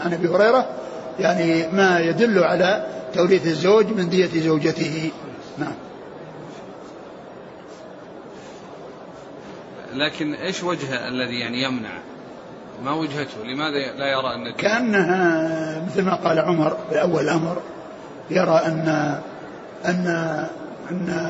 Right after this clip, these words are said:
Speaker 1: أن
Speaker 2: الدية للعاقلة.
Speaker 1: أن الدي-، أن الدية على العاقلة فتكون لهم، فيكون الغنم بالغرم، فكما أن هؤلاء يغرمون فكذلك هم الذين يستفيدون من الدية،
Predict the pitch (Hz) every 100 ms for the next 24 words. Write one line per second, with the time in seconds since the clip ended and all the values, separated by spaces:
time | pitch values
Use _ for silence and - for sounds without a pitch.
0 | 156 160 151 - - - - - 185 180
1 | 175 165 165 170 143 156 147 139 135 139
2 | 135 123 - 190 190 175 165 180 185 185
3 | 185 180 196 185 147 165 160 170 208 220
4 | 180 196 190 190 190 196 - - - -
5 | - - 170 175 170 190 180 165 160 202
6 | 190 180 175 185 180 - - - - -
7 | - 143 147 175 180 180 170 175 175 175
8 | 165 165 160 160 185 214 214 - - -
9 | - - - - - - 170 180 170 170
10 | 165 170 165 165 - - - - - -
11 | 185 185 170 160 165 160 156 160 160 170
12 | - 165 160 170 180 156 151 131 143 143